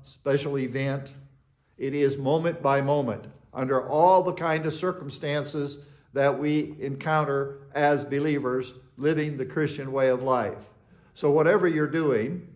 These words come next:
whatever you're engaged in that is legit, then you are to be in fellowship, and you are presenting your bodies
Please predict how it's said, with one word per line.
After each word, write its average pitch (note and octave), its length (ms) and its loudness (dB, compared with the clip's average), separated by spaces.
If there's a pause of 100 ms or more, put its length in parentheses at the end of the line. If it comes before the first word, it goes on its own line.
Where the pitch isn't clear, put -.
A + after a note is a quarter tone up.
(180)
whatever D#3 340 2
you're D3+ 260 2
engaged C#3+ 560 2
in A#2+ 420 -4 (220)
that B2 120 -6
is C3 200 0
legit, B2+ 560 -2 (440)
then D3+ 460 2 (100)
you D#3+ 260 4
are C#3+ 500 2 (480)
to C#3 80 -6
be C#3 160 2
in B2+ 100 0
fellowship, F3 1000 0
and C3 180 -2
you C#3+ 140 2
are C3+ 140 4
presenting D#3 600 -2
your C#3 120 -2
bodies D3 580 2